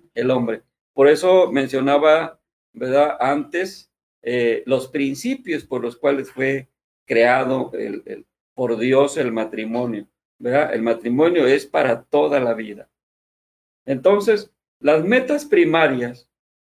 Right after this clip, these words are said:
¿verdad?, son aquellas que no vemos, pero que tenemos que lograrlas. El respeto, ¿para qué me va a servir a mí el respeto?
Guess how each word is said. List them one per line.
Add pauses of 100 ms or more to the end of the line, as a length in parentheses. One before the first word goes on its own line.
(140)
¿verdad?,
son
aquellas
que
no
vemos, (880)
pero
que
tenemos
que
lograrlas. (160)
El
respeto, (380)
¿para
qué
me
va
a
servir
a
mí
el
respeto?